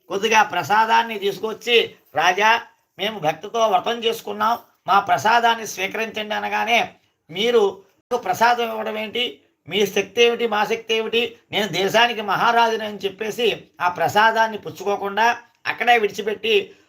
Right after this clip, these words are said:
రాజ్యానికి వచ్చాడంట. ఆ రాజ్యానికి వచ్చేటప్పటికి సత్యనారాయణ స్వామి వారికి ఆ మహారాజు మీద చాలా కోపం వచ్చింది. ఆ రాజుగారికి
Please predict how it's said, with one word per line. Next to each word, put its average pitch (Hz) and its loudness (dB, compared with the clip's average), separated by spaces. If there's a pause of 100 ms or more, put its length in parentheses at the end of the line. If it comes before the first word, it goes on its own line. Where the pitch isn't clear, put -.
(120)
రాజ్యానికి 196 2
వచ్చాడంట. - -4 (440)
ఆ 160 0
రాజ్యానికి 180 2
వచ్చేటప్పటికి 208 -2 (320)
సత్యనారాయణ 233 2
స్వామి 214 -4
వారికి 196 0 (220)
ఆ 170 4
మహారాజు 208 2
మీద 202 -4
చాలా 196 0
కోపం 185 2
వచ్చింది. 202 -2 (360)
ఆ 170 4
రాజుగారికి 208 2